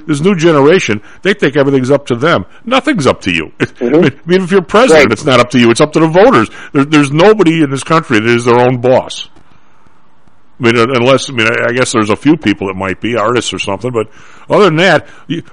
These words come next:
Speaker 1: you know, you, you base-, you're not even your own boss, but an artist. Nobody wants to buy your painting. You're screwed, right?
Speaker 2: That's right.
Speaker 1: So, so the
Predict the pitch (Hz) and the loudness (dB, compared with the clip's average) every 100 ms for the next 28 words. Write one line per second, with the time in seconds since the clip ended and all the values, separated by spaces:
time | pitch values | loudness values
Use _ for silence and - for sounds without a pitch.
0 | - 127 135 135 160 143 143 139 135 131 | -6 -4 -2 -2 -2 0 -2 -2 0 0
1 | 143 185 160 151 160 151 170 175 170 175 | 2 0 0 -6 -2 2 2 2 2 0
2 | 175 170 165 170 180 - 165 220 131 120 | 0 -2 0 0 0 0 0 0 0 -2
3 | 139 143 135 117 147 156 147 151 185 139 | -2 -2 -4 0 2 2 -2 -4 -2 -2
4 | 143 127 - - 226 113 90 120 160 - | -4 -6 -12 -2 0 0 0 -2 -6 -18
5 | - - - - - - - - - - | -20 -20 -20 -20 -20 -20 -20 -20 -20 -20
6 | - 131 120 160 190 - - - - - | -4 -2 2 2 2 -2 -14 -20 -20 -16
7 | - 147 120 - - 165 | -4 -2 -2 -8 -2 2